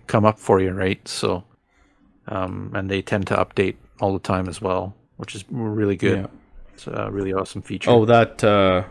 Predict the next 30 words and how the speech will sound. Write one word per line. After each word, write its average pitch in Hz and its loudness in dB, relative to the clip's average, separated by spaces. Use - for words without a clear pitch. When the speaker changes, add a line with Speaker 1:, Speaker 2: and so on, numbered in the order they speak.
Speaker 2:
yeah, 113 6
the 92 2
Horus 117 6
Heresy 113 4
Mechanicum, 104 0
that's 101 -2
the 104 0
Tagmata 101 0
Army 92 0
List 90 -8
book, - -6
just - -4
for 110 0
Speaker 1:
Yes, - 2
Speaker 2:
clarity. 98 2
Speaker 1:
yes, - -10
yes. - -14
Speaker 2:
Um, 92 -6
yeah, 147 10
the, 151 4
the 143 6
enhanced, 147 6
uh, 147 10
versions 143 8
are 131 8
nice 120 2
if 107 -4
you 110 0
have 107 2
a 104 0